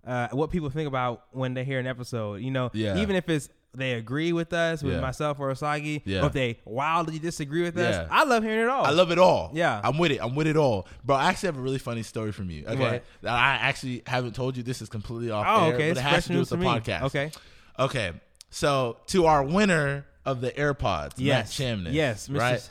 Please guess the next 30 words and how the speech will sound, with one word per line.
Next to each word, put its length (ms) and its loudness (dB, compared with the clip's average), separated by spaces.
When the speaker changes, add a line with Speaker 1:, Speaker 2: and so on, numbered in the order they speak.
Speaker 1:
Matt 300 -4
Chamness, 260 -4
Speaker 2:
Matt 240 -2
Speaker 1:
yeah. 220 0
Speaker 2:
Chamness, 160 -4
I 80 2
forget, 240 -4
I 60 -2
think, 140 -8
like, 140 -8
seven 220 -6
one 100 -4
three 140 -6
or 20 -4
something 120 -4
Speaker 1:
Seven 100 -2
one, 80 -2
Speaker 2:
like 80 -4
Speaker 1:
yeah, 160 0
Speaker 2:
that. 60 -4
Speaker 1:
yeah, 40 -4
yeah. 120 -8
Speaker 2:
So, 400 2
we 80 0
won, 400 2
he 220 0
won 200 2
the 80 0
AirPods, 640 -2
and 220 -2